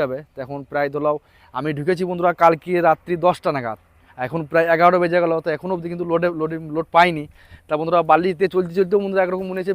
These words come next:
বিরক্ত হয়ে যাচ্ছি, ঠিক আছে, মানে বসে থেকে থেকে। এইও আমার আগে বন্ধুরা এই গাড়িটা আছে, তারপর যখন,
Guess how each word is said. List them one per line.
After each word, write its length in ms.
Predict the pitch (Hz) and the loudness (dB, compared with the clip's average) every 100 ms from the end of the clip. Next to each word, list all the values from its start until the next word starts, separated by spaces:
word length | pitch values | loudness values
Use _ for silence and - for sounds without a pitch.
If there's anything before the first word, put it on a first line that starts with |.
| 165 | 2
বিরক্ত 240 | 226 180 185 | 2 2 -4
হয়ে 100 | 156 | -2
যাচ্ছি, 160 | 135 135 151 | -4 -6 -4
ঠিক 100 | 185 | -2
আছে, 80 | 147 147 | -2 -6
মানে 100 | 156 | -6
বসে 160 | 175 214 180 | -4 -4 -4
থেকে 120 | 147 | -8
থেকে। 140 | 135 156 _ _ _ - 160 | -10 -14 _ _ _ -4 -2
এইও 200 | 170 180 _ _ - 139 | 0 -2 _ _ -12 -6
আমার 140 | 160 | -2
আগে 80 | 160 170 175 170 | -2 -4 -8 -8
বন্ধুরা 180 | 170 165 | -4 -2
এই 40 | 170 | -2
গাড়িটা 180 | 170 170 | -2 -2
আছে, 100 | 160 160 | -4 -4
তারপর 160 | 156 165 | -4 -6
যখন, 140 | 165 | -8